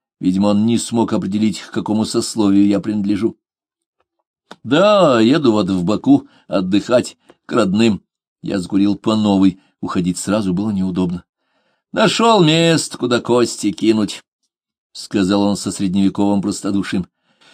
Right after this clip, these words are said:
«Когда я простужен, у моих сигарет другой вкус». «Я, когда простужен, вообще не курю. А вы куда?»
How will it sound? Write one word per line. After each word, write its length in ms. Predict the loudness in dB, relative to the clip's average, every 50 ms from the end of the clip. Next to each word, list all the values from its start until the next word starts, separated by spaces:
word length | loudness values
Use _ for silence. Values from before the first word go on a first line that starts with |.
| _ _ _ _ _
«Когда 420 | -4 -2 -2 -2 0 0 0 2
я 160 | 2 2 2
простужен, 800 | 0 0 0 2 2 2 0 -2 -6 -2 0 2 4 4 2 2
у 80 | 0 -2
моих 320 | 0 0 2 2 2 2
сигарет 480 | 0 0 -4 -2 0 2 2 2 0 0
другой 340 | -2 -2 -2 2 2 2 2
вкус». 420 | 2 -2 -6 -6 -6 -6 -8 -12 _ _ _ _ _ _ _ _ _ _ _ _ _ _ _ _ _ _ _ _ _ _ _ _ _ _
«Я, 200 | -10 -6 -4 -4 -2
когда 320 | 0 0 2 2 2 0
простужен, 560 | 2 2 2 2 0 0 -2 -2 0 2 2
вообще 360 | 2 2 0 0 -2 -4 -2
не 120 | 0 -2 0
курю. 340 | 2 4 4 4 2 2 -2 _ _ -20 -12
А 220 | _ 0 2 2 4
вы 220 | 6 6 6 6 4
куда?» 520 | 4 2 0 2 2 2 2 2 2 0